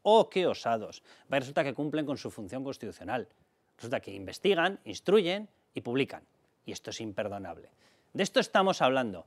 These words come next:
y lo van a ir viendo con distintos vídeos. Vaya por delante mi apoyo más absoluto al juez Peinado y a todos los jueces y a todos los periodistas que estamos haciendo lo que tenemos que hacer, que básicamente es defender la democracia y defender que no pueda existir un señor, un faraón, que salga y diga, "A mi mujer no se la toca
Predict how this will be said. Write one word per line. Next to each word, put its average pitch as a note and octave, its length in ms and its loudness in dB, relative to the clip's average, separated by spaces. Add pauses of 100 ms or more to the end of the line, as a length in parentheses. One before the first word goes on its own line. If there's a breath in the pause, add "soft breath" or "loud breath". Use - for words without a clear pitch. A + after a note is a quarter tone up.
(140)
y C#3 100 -4
lo B2+ 100 4
van G3 120 6
a A#3 60 8
ir G3+ 80 4
viendo G#3+ 240 4
con D3 160 2
distintos C3+ 480 2
vídeos. G2+ 260 -4
Vaya D3+ 200 8
por D3 160 4
delante C#3+ 320 4
mi C3+ 80 0
apoyo C3 320 0
más B2+ 160 0
absoluto A#2 520 -6 (280 soft breath)
al G#2+ 100 -2
juez F3 160 2
Peinado G#3+ 320 2
y F#3+ 40 6
a D3 100 4
todos F#3+ 120 4
los F3+ 140 2
jueces C#3 320 0
y - 20 0
a G#2+ 60 -2
todos E3+ 140 -2
los E3 80 -6
periodistas F3+ 360 0
que - 120 -16
estamos C#3+ 200 -4
haciendo F3+ 280 -2
lo F3+ 80 2
que B2+ 80 -4
tenemos B2 240 -4
que B2 80 -6
hacer, - 260 -12 (500 soft breath)
que - 80 0
básicamente E3 440 2
es E3 60 2
defender C#3 340 0
la E3 80 8
democracia B2+ 520 0 (300 soft breath)
y - 80 -6
defender D#3 340 2
que F3+ 120 2
no G#3+ 120 2
pueda A3 200 6
existir F#3+ 380 2
un F#3 100 0
señor, E3 240 2
un C#3 100 2
faraón, C#3+ 480 8 (320 soft breath)
que C#3 80 0
salga G3+ 340 10
y D#3+ 100 8
diga, C#3 360 6
"A D3+ 100 2
mi C#3 160 -2
mujer B2 340 -6
no D#3 100 -6
se - 100 -8
la D3 140 -2
toca B2+ 240 -6